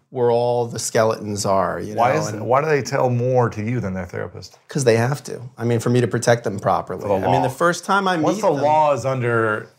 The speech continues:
Speaker 2: th-, their jurisdiction, they're like, "Okay, I have to tell you this,
Speaker 1: Well
Speaker 2: but I can lie a little bit." Little small lies here and there. Though,
Speaker 1: Yeah, I mean, I think other professionals, you just don't feel the automatic sense of,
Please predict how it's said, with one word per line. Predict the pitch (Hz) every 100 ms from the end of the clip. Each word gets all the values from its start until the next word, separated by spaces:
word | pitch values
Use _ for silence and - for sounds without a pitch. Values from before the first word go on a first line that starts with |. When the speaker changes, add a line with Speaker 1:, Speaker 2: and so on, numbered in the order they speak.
| _
Speaker 2:
th-, | 151 123 101 120
their | 113 113
jurisdiction, | 98 123 107 90 120 - 104 95
they're | 104
like, | 101 117
"Okay, | 113 117
I | 98
have | 95 107 104 -
to |
tell | 98 107 98
you | 98 107 95 - _ _ -
this, | 107
Speaker 1:
Well | 233 -
Speaker 2:
but | 101
I |
can | - 98
lie | 107 117
a |
little | 107 98
bit." | 123
Little | 135 147
small | 123 - 135 131
lies | 120 107 98
here | 113
and | 98
there. | 98 92
Though, | 95 98 -
Speaker 1:
Yeah, | 202 226 240 247
I | 202 170
mean, | 180
I | 175
think | 208 196 -
other | 180 202
professionals, | - 170 160 160 175 131
you | 139
just | 131 127 - -
don't | 123 123 -
feel | - 123 120 113 - _ _
the | 127 127 - 127
automatic | 135 135 131 123 120 123 120 120 -
sense | - - 131 127 127 -
of, | - 117 113 110 113